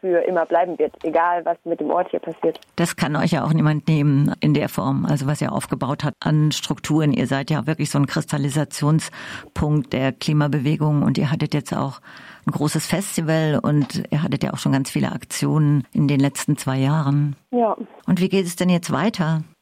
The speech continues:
Speaker 1: Ja, im Moment bereiten wir uns weiter darauf vor, dass es zum einen immer kälter wird <laughs> und zum anderen vielleicht,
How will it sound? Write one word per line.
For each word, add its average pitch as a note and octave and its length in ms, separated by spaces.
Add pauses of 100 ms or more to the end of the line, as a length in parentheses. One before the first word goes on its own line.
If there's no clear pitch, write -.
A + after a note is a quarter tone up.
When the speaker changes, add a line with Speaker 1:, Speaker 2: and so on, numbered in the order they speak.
Speaker 1:
Ja, B3+ 220
im A3 60
Moment B3+ 360 (180)
bereiten A3+ 420
wir G#3+ 60
uns G3 120
weiter G#3+ 500
darauf G3 240
vor, A#3 220
dass G#3+ 180
es G3+ 160
zum G3+ 120
einen F#3+ 320
immer F#3 200
kälter A3 380
wird E4 140 (220)
<laughs> - 240
und A3 160
zum G3+ 120
anderen F#3+ 320
vielleicht, F#3 480